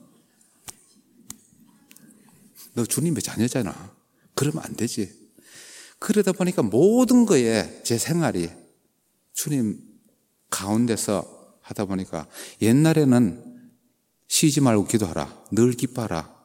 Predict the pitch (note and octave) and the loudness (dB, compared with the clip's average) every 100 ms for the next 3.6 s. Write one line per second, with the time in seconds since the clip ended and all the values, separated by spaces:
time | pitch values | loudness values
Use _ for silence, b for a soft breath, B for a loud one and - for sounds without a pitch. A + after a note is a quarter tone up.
0 | _ _ _ C3+ D3+ B2 B2+ - C3+ B2+ | _ _ _ 0 4 4 2 2 2 2
1 | D3 C3+ B2+ A2+ G2+ - - _ _ _ | 0 0 0 0 -6 -18 -20 _ _ _
2 | - D3+ D3+ A2 C3 D#3+ F3 D#3+ C3 D#2+ | -10 -6 -2 2 2 2 0 -2 -2 -2
3 | F2+ F2+ - E2 E2 E2+ | -2 -4 -4 -6 -6 -10